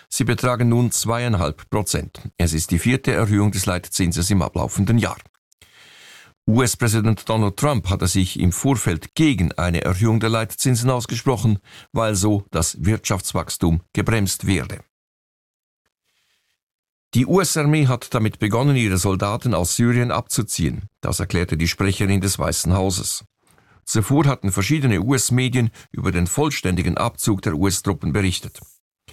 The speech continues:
In Syrien sind nach Angaben des Pentagons rund zweitausend U-S-Soldaten stationiert. Im Kampf gegen die Terrororganisation I S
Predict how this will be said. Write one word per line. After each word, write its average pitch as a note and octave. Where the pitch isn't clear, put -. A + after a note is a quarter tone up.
In A2+
Syrien D3
sind C3
nach G2
Angaben A2
des E2+
Pentagons A2
rund F2+
zweitausend G#2+
U-S-Soldaten G#2
stationiert. -
Im D#2
Kampf D3
gegen F2+
die A#2
Terrororganisation F#2+
I E2+
S C3